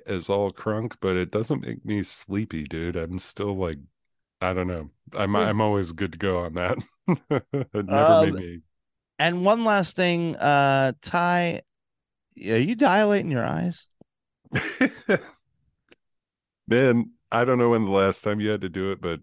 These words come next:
Speaker 1: I'm supposed to get one every year as a diabetic, and it's been two or three years for me. So my doctor made me go, and, man, it's been a while since they did it. And I, they really warned me. They're like,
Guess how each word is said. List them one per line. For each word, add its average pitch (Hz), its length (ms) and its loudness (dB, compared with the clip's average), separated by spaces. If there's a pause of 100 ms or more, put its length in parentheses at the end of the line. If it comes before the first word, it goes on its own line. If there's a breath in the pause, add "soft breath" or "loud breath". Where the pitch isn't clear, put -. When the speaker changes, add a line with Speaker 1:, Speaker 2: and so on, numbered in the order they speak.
Speaker 1:
I'm 110 200 -2
supposed - 420 -2
to 101 60 -8
get 95 160 -2
one 104 160 0
every 98 180 0
year 104 320 -6
as 80 160 -10
a 78 40 -8
diabetic, 85 680 -2 (260)
and 80 140 -8
it's 78 160 -12
been 82 500 -4 (120)
two 82 180 -8
or 80 80 -8
three 82 220 -8
years 82 300 -8
for 95 180 -4
me. 92 260 -4
So 78 520 -6 (880 loud breath)
my 85 120 -2
doctor 80 380 -4
made 80 180 -6
me 78 80 -6
go, 95 520 -2
and, 76 580 -10 (260)
man, 104 160 -6
it's 92 140 -10
been 101 220 -2
a 95 60 0
while 85 260 0
since - 280 -12
they 78 140 -8
did 82 220 -6
it. 76 160 -8
And 73 320 -12 (680)
I, 92 180 0 (1040 soft breath)
they 113 160 6
really 127 440 4
warned 101 400 2
me. 131 160 2
They're 90 280 0
like, 76 240 -6